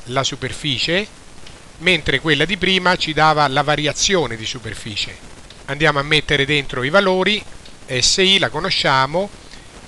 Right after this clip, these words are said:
due lambda è questo valore qua, che sarebbe scritto in forma decimale diciotto per dieci alla meno sei,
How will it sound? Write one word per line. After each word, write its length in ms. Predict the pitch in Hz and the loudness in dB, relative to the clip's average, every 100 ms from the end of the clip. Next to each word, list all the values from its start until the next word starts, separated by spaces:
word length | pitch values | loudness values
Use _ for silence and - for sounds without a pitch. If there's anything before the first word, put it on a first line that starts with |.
| - | -14
due 200 | - 202 | 0 4
lambda 640 | 170 170 151 131 120 113 - - - - | 8 8 6 2 0 0 -2 -16 -20 -6
è 240 | - 165 - | 2 2 2
questo 320 | 151 131 135 | -2 -2 -2
valore 300 | 139 143 139 | 0 0 -2
qua, 480 | - 143 147 202 202 | 2 6 6 6 2
che 300 | 147 139 107 | -2 -2 -2
sarebbe 720 | - - 143 139 127 135 127 - 139 | -2 0 0 0 2 2 0 -4 -6
scritto 380 | - 135 127 | -4 -4 -6
in 60 | 127 | -8
forma 280 | 127 131 127 | -6 -4 -4
decimale 640 | 117 123 127 143 135 123 - - - - - | -4 -2 2 2 2 -2 -4 -18 -18 -18 -14
diciotto 480 | - 127 156 143 - | -6 0 2 2 0
per 160 | 123 117 | -6 -2
dieci 260 | 135 127 | 0 0
alla 100 | 127 | -2
meno 180 | 120 117 | -4 -4
sei, 480 | 110 139 127 165 208 | 0 2 2 2 -2